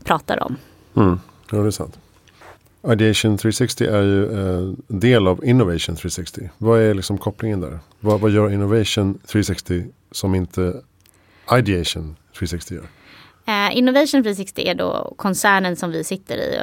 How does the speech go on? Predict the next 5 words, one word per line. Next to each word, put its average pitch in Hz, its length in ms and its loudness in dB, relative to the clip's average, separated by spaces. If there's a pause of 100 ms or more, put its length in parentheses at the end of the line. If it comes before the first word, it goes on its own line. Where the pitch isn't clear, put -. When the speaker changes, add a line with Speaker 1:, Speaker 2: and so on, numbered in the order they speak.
Speaker 1:
och - 460 -4 (400)
vi 208 300 0
delar 214 360 0
alla 220 340 2
samma 175 840 2